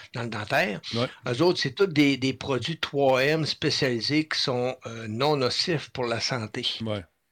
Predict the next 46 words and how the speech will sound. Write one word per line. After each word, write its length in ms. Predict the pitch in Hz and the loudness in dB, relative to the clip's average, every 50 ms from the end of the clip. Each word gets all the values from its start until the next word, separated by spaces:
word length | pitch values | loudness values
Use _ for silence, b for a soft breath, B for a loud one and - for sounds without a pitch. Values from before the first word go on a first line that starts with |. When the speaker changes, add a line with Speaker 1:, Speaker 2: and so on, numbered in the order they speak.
| _ _ _ _ _ - | _ _ _ _ _ -6
Speaker 1:
Parce 120 | 117 - - | -4 -4 -2
que 100 | - 127 | -2 0
quand 180 | 110 147 143 | 2 2 0
tu 160 | 135 - - 151 | 0 0 2 0
mets 80 | 147 | 0
de 60 | - | 2
quoi 120 | - 180 180 | 2 0 2
dans 120 | 165 143 | 2 2
la 60 | 127 | 0
bouche 200 | 120 135 156 131 | 0 0 -2 0
de 80 | 127 127 | -2 -4
quelqu'un, 400 | 110 - 107 - - 156 180 185 | -4 -4 -6 -4 -2 0 0 0
tu 240 | 160 - - - 117 | -2 -4 -8 -10 -8
veux 160 | 110 113 107 | -8 -8 -4
pas 140 | - 139 131 | 0 0 0
l'empoisonner, 760 | 123 120 113 110 107 - 110 101 - 107 107 120 127 123 107 | 2 0 -2 -2 -4 -6 -6 -6 -6 -6 -6 -6 -8 -8 -8
là. 80 | 107 | -8
Speaker 2:
Non, 80 | 98 98 | -10 -10
non, 240 | 98 98 95 95 92 | -10 -10 -10 -8 -6
Speaker 1:
Fait 80 | 123 | -4
que 60 | 107 - | -2 -2
Speaker 2:
c'est 40 | - | -2
Speaker 1:
ça 40 | 113 | -4
Speaker 2:
ça. 20 | - | -2
Speaker 1:
prend 180 | - 127 127 | -2 -2 0
vraiment 340 | 120 120 127 131 139 156 160 | 2 2 2 2 4 2 2
des 140 | 147 131 123 | 2 0 -2
produits 400 | - 123 123 123 117 120 143 135 | -2 0 -2 0 0 -2 -2 -2
spécifiques 640 | - - - 117 - - - - - 151 147 - - | -2 -2 -2 -2 0 0 0 2 0 0 0 0 -2
conçus 460 | - 151 147 135 123 - - - 156 | 0 0 0 0 0 -2 -4 -6 -6
pour 180 | - 123 117 | -6 -6 -4
ça, 160 | - - 156 143 | -2 -2 -2 -2
qui, 160 | - - 117 | -2 -4 -6
oui, 220 | 110 123 156 160 | -2 0 2 2
vont 220 | 131 131 123 123 120 | 4 4 4 2 4
réagir 600 | 117 120 117 113 107 - 139 139 139 143 143 - B B B B B B B - | 4 2 2 0 0 0 0 0 2 2 0 0 B B B B B B B 4
au 200 | 170 185 185 180 | 6 6 8 6
U 140 | 160 139 123 | 6 4 2
V, 380 | 113 117 123 123 127 139 - - b b b b b _ _ - | 2 2 2 2 2 0 -4 -8 b b b b b _ _ -2
qui 100 | - 135 | 0 0
est 40 | 120 | 2
la 180 | 117 117 113 113 | 2 0 -2 -2
lumière 520 | 110 107 110 117 123 127 135 131 123 113 113 | -4 -6 -2 0 2 4 4 2 2 0 -2
violette, 480 | 104 101 110 101 101 127 139 - - | -6 -6 -6 -6 -6 -6 -8 -8 -8
là. 120 | 107 107 92 101 | -8 -8 -6 -4
Speaker 2:
Ouais. 240 | 110 113 113 110 | -2 -2 -2 -2